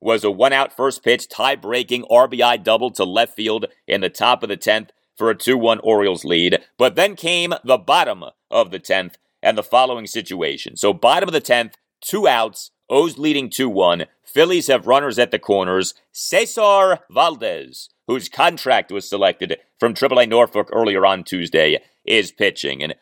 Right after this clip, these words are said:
old Cesar, who was the Orioles' closer at one point this season, but whose season has cratered, gives up a walk-off, two-run,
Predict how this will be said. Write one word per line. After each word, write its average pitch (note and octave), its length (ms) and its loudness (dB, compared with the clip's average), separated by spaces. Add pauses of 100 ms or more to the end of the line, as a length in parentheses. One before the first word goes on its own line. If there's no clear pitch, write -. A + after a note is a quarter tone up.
(120)
old B3 220 2
Cesar, E2+ 640 -2 (140)
who B2+ 80 -2
was C#3+ 160 4
the C#3+ 120 2
Orioles' G#3+ 340 2
closer A#2 600 -2 (160)
at G#2+ 180 0
one A2+ 180 -2
point G#2 280 -4
this G2 180 -4
season, G#2 380 -2
but G2+ 100 2
whose G#2+ 200 0
season C#3 360 0 (180)
has A2+ 240 0
cratered, A#2 600 -2 (420)
gives F#3+ 300 -2
up D#3+ 340 0
a A2+ 340 0
walk-off, A2 640 -2 (340)
two-run, A#2+ 580 0